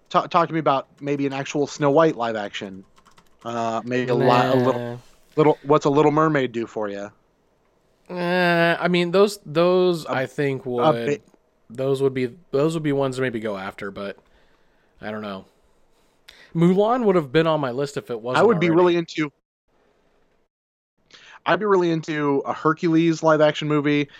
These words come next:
Speaker 1: I'd be really into a Tarzan live action movie. Um, Emperor's New Groove, I think, would be a deep cut if they did something like that. Honestly, I think the one that they could really do kinda well would be, like, a Hunchback of Notre Dame.
Speaker 2: I was gonna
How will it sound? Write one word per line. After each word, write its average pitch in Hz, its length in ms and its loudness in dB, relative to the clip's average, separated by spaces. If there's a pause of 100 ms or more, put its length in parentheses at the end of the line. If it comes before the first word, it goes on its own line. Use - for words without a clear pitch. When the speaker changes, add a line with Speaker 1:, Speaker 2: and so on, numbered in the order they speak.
(200)
Speaker 1:
I'd 139 140 0
be 143 60 2
really 143 240 4
into 123 200 -2
a 104 60 -2
Tarzan 143 580 2
live 139 220 2
action 135 320 0
movie. 135 420 2 (300)
Um, 110 260 2
Emperor's 135 380 4
New 131 100 4
Groove, 131 320 4
I 135 80 6
think, 135 140 0
would 127 120 -4
be 123 80 4
a 117 80 2
deep 123 300 -2
cut 131 220 2
if 131 80 -4
they 127 120 0
did 113 200 -2
something 120 240 -2
like 113 220 0
that. 117 300 2 (320)
Honestly, 214 360 4
I 180 60 6
think 180 160 0
the 165 60 4
one 170 140 4
that 165 100 2
they 165 120 2
could 135 160 -2
really 143 300 6
do 131 380 2
kinda 139 280 0
well 123 260 2
would 160 140 4
be, 127 100 2
like, 123 220 0
a 110 180 0
Hunchback 123 460 0
of 107 80 -6
Notre 110 260 -2
Dame. 95 380 -6 (640)
Speaker 2:
I 247 640 -10
was 151 160 -10
gonna 143 340 -8